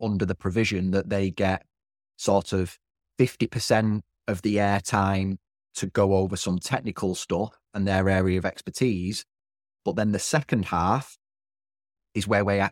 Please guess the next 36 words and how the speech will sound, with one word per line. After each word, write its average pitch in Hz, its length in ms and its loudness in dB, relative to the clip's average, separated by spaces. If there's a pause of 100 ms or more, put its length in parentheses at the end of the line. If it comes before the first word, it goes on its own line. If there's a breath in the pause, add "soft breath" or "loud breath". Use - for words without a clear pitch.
we 107 180 0
ask - 200 -2
them 98 140 0
more 98 280 2
about 95 280 0
the 98 80 -4
business 95 480 -2
side 87 520 -2 (380)
of 87 140 -8
what 92 200 -2
they 92 160 0
do. 85 280 -2 (880)
Because - 240 -2
often 117 360 2
with 98 100 -2
some 101 140 -2
of 95 60 -2
these 95 160 -2
top - 280 -4
coaches, 92 720 -2 (720)
we 107 120 2
know 110 340 6
them 110 140 2
as 90 100 0
technicians 90 920 -4
and 98 140 -2
we 101 80 0
know 107 380 4
them 92 340 2
as 95 120 -6
being 95 320 -2
great 92 360 0
at 87 80 -8
what 85 160 -4
they 87 160 -4
do. 85 320 0